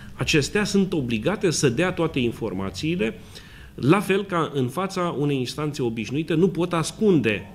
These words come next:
informații care ar, uh, fi necesare pentru soluționarea, uh, sesizării. Cererile adresate Curții Constituționale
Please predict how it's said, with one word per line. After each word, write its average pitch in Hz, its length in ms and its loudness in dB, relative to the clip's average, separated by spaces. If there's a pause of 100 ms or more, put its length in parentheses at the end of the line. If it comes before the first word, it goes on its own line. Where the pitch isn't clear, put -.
(120)
informații 127 880 -2 (200)
care 156 520 0 (180)
ar, 170 360 0 (180)
uh, 107 560 0
fi 170 140 -4
necesare 165 480 -2
pentru 151 320 0
soluționarea, 143 800 -2 (400)
uh, 110 460 -2 (2250)
sesizării. 156 720 2 (920)
Cererile 156 480 2
adresate 123 480 -6
Curții 120 360 -6
Constituționale 156 800 -6